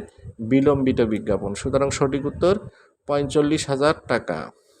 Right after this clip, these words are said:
এরপরে দেখো কি বলা আছে, ভ্যাট সহ পণ্য বিক্রয় ঊনষাট হাজার টাকা, বিক্রয় ফেরত পনেরোশো টাকা। বিক্রয় ভ্যাটের পরিমাণ কত টাকা হবে?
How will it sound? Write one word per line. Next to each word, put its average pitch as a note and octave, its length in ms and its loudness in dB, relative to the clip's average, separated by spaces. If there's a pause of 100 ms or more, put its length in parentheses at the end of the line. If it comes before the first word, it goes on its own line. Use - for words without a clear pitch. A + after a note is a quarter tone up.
(1120)
এরপরে D#3+ 420 4
দেখো D#3 240 0
কি D#3+ 160 -2
বলা D3 200 4
আছে, B2 260 2
ভ্যাট A#2+ 380 0
সহ D#3+ 480 4 (440)
পণ্য D3 260 0
বিক্রয় D3 500 2
ঊনষাট D3 500 -2
হাজার D3 200 2 (120)
টাকা, F2 380 -4 (420)
বিক্রয় C3+ 500 2
ফেরত D#3 380 0 (440)
পনেরোশো D3 500 2
টাকা। A#2 380 -2 (480)
বিক্রয় C#3 500 2
ভ্যাটের D#3+ 320 0
পরিমাণ D3+ 420 0
কত D3 200 2
টাকা B2 300 0
হবে? F2 320 -8